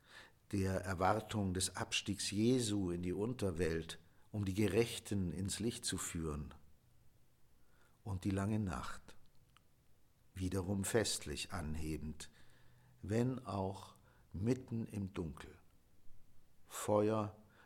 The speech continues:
Lob der Schöpfung, der Kerze, der langen Geschichte Gottes mit seinem Volk von Anbeginn, mit seinen vielen Neuanfängen, die Erinnerung an die eigenen Anfänge in Geburt und Taufe,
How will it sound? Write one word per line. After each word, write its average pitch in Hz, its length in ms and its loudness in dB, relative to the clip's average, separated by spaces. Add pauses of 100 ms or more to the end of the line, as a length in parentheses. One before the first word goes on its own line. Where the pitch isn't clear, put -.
(120)
Lob 101 460 2 (120)
der 104 120 10
Schöpfung, - 640 6 (300)
der 92 120 2
Kerze, - 680 -2 (440)
der 101 160 4
langen 123 400 4
Geschichte 117 640 0
Gottes 113 440 4
mit 107 120 -2
seinem 104 480 4
Volk 95 380 6
von 104 200 0
Anbeginn, 78 800 -2 (580)
mit 95 120 0
seinen 110 320 6
vielen 131 460 4
Neuanfängen, 78 1040 6 (360)
die 101 120 6
Erinnerung 104 720 6
an 85 140 0
die 90 140 -2
eigenen 107 500 4
Anfänge 85 640 -2
in 82 120 -4
Geburt 120 500 6
und 71 180 -4
Taufe, 101 600 4